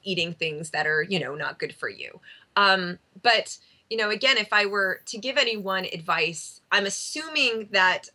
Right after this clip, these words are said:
the people that are listening to this podcast are pretty much already into healthy food. But if they're not, I would really encourage you, number one, to be patient with yourself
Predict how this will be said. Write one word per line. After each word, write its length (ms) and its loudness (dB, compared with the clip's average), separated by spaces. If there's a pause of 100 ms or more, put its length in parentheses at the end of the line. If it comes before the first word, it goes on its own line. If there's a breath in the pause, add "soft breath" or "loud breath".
the 80 -6
people 300 -4
that 120 2
are 120 0
listening 420 -6
to 60 -12
this 160 -18
podcast 560 -2
are 140 -6 (300 loud breath)
pretty 260 -4
much 280 4 (100)
already 400 2 (120)
into 240 -8
healthy 460 -6
food. 280 -4 (340 loud breath)
But 120 0
if 160 4
they're 180 -2
not, 440 4 (100)
I 100 4
would 180 -4
really 300 0
encourage 480 -2
you, 100 -4
number 240 -2
one, 580 2
to 140 -6
be 160 -12
patient 440 -2
with 160 -10
yourself 520 0